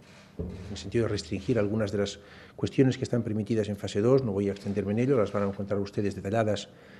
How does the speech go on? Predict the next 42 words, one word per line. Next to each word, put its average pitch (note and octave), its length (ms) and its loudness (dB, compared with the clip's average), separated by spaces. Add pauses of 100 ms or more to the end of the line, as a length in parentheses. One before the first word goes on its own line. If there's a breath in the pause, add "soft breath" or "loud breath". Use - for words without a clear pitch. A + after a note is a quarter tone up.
(140)
en G#2+ 80 -2
la G#2+ 100 4
correspondiente A2 640 0
orden. C3 240 6
Sí C#3 120 2
que C3+ 140 2
quería B2+ 220 8
significar A#2+ 600 6
que B2+ 80 2
la A2+ 120 4
Comunidad A2+ 300 2
Autónoma A2 260 2
de G#2+ 80 4
Cataluña B2 580 6 (440 loud breath)
ha A2+ 100 -4
solicitado B2 580 4
considerar B2 880 6
como A#2 180 -2
una A#2+ 100 2
única B2 280 2
unidad A#2 240 4
territorial A2+ 720 4 (440 loud breath)
las G2+ 340 2
zonas B2 260 6
sanitarias A2+ 480 6
de A#2 80 4
Barcelona A2 380 0
Ciutat, B2+ 540 2 (120)
eh, A2 120 2
Barcelona A2 340 0
Ciutat, B2+ 520 4
Metropolitana A2 680 0
Nord A#2+ 380 4
y B2+ 40 -4
Metropolitana A#2 680 0
Sur, B2+ 260 0
excepto A#2 460 0
al A#2 100 6
Penedès G#2+ 320 2
Garraf, D3 300 4
es - 80 -4
decir, C3 320 2